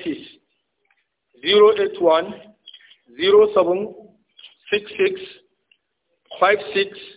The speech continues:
eight six. Wayannan su ne lambobin da in an je za a tuntuɓa, insha Allah.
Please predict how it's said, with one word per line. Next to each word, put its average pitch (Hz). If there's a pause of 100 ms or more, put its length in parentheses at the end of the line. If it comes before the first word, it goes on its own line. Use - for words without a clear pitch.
(240)
eight 180
six. 156 (760)
Wayannan 196
su 208
ne 185
lambobin 180
da 151
in 180
an 185
je 185
za 185
a 156
tuntuɓa, 135
insha 139
Allah. 120